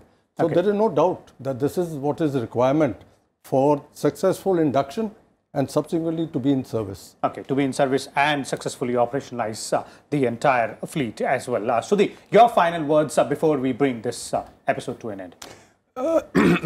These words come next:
Speaker 3: number one, it's a great, great achievement. We, I mean, H A L has been much blamed and for reasons that is there. Uh, we know all that.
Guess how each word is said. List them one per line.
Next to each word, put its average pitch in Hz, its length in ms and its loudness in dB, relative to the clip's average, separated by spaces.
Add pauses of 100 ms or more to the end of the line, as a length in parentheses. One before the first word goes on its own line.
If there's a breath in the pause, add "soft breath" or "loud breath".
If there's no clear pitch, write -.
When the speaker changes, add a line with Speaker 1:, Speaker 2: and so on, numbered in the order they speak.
Speaker 3:
number 175 200 4
one, 175 180 4
it's 160 120 -2
a 151 160 0
great, 143 160 4
great 123 280 2
achievement. 92 500 -6
We, 139 460 -2 (140)
I 117 120 0
mean, 123 280 0
H 127 220 0
A 151 60 6
L 147 80 4
has 139 120 2
been 131 180 0
much 123 380 2
blamed 131 280 2
and 156 200 -4
for 190 180 4
reasons 151 500 2
that 127 180 2
is 107 160 -4
there. 104 240 0 (520 soft breath)
Uh, 117 260 4
we 127 160 2
know 135 220 4
all 113 240 2
that. 95 220 -4